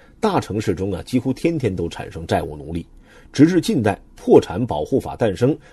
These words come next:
奴隶制才真正的消亡。事实上，奴隶也可以算是一种实物货币。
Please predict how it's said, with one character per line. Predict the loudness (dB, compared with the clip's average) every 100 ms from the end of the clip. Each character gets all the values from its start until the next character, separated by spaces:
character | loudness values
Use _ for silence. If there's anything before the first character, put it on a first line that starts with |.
| -6
奴 | 0 2
隶 | 4
制 | 2 0
才 | -4 -8
真 | 0 2 2
正 | 0
的 | -2
消 | -4 -4
亡。 | -6 -12 -18 -20 -20 -20 -14
事 | 0 2
实 | 2
上， | 0 -4 -12 -4
奴 | 2 4
隶 | 4 2
也 | 0 0
可 | 2 2
以 |
算 | 2 -2
是 | -4
一 | -8
种 | -10 -10
实 | -6 -4 0
物 | 0 0
货 | -4 -8
币。 | -10